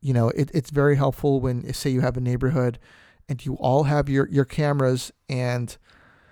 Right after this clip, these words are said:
you know, say someone i-, is looking for something and they can't get it from their angle, but someone across the street, you can go over there and say, "Hey, can you pull up this footage from, say, six fifty yesterday?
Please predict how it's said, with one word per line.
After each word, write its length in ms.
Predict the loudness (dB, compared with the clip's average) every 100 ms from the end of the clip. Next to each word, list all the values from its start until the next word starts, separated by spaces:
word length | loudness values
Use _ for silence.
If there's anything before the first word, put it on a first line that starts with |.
| _ _ _ _
you 80 | 4
know, 140 | 6
say 180 | 6 4
someone 460 | 2 2 2 2 0
i-, 160 | 0 0
is 180 | 0 2
looking 300 | 0 0 -2
for 140 | -2
something 520 | -2 -4 -4 -8 -6 -4
and 160 | 0
they 80 | 0
can't 380 | 2 2 2 4
get 180 | 4 4
it 120 | 2
from 220 | 0 4
their 260 | 4 4 0
angle, 280 | -2 0
but 180 | 0 0
someone 240 | 0 0 0
across 320 | 0 0 -2
the 60 |
street, 480 | -6 -6 -2 -2 -2 -10 _ _ 0
you 100 | 0
can 160 | 2 2
go 220 | 4 4
over 140 | 4
there 100 | 2
and 80 | -2
say, 140 | -4
"Hey, 280 | -2 -2 -2 _ -10
can 140 | -4
you 100 | -2
pull 200 | 0 4
up 100 | 4
this 180 | 2 -2
footage 360 | 2 4 4 0
from, 260 | 0 0
say, 220 | 0 0 0
six 360 | 0 -4 -2
fifty 420 | -2 -2 -2 -6 -6 _ -8
yesterday? 560 | -4 -4 -2 0 0